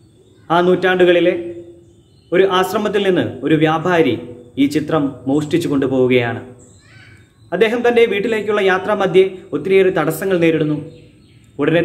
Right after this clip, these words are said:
തന്നെ ആ മ-, വ്യക്തി ഈ രൂപത്തിൻ്റെ മുൻപിൽ മുട്ടുകുത്തി നിന്ന് പ്രാർത്ഥിക്കുകയാണ്. ആ രൂപത്തിൽ കാണുന്ന സ്ത്രീയുടെ പ്രത്യേക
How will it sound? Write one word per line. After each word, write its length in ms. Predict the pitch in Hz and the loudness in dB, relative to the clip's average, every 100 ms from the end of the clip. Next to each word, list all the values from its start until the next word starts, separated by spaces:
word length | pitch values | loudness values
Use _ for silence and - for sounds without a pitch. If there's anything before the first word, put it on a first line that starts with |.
| 170 | 2
തന്നെ 200 | 165 143 - - 139 | 0 -2 -6 -6 -2
ആ 20 | 147 | 0
മ-, 160 | 147 143 147 | -2 -2 -2
വ്യക്തി 280 | 135 151 120 - - - - | -2 -2 -2 -6 -16 -20 -4
ഈ 60 | 180 175 | 2 4
രൂപത്തിൻ്റെ 380 | 170 170 170 190 | 2 0 0 0
മുൻപിൽ 260 | 175 170 139 117 | 2 2 2 0
മുട്ടുകുത്തി 380 | 139 180 165 156 | -4 -2 -2 -2
നിന്ന് 120 | 147 147 | -2 -4
പ്രാർത്ഥിക്കുകയാണ്. 760 | 135 131 147 135 120 120 117 113 - - - - - - - - - - - - - - - | -6 -6 -6 -2 -2 -4 -6 -12 -18 -20 -20 -20 -20 -20 -20 -20 -20 -20 -20 -20 -20 -10 -2
ആ 20 | 147 147 147 147 | 0 0 -4 0
രൂപത്തിൽ 320 | 151 151 165 160 | 2 2 2 0
കാണുന്ന 260 | 151 147 147 | 0 -2 -4
സ്ത്രീയുടെ 380 | 147 156 147 143 | -2 0 0 0
പ്രത്യേക 300 | 143 160 151 | -2 0 0